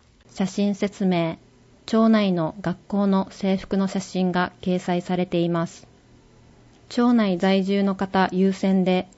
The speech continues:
エコを身近に感じられる体験を毎月開催しています。お申し込みは、エコセンターへ来店、または電話にてご予約ください。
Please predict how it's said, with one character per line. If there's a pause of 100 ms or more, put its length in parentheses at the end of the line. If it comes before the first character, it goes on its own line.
(240)
エ
コ
を
身
近
に
感
じ
ら
れ
る
体
験
を
毎
月
開
催
し
て
い
ま
す。 (800)
お
申
し
込
み
は、 (400)
エ
コ
セ
ン
タ
ー
へ (140)
来
店、 (340)
ま
た
は (220)
電
話
に
て
ご
予
約
く
だ
さ
い。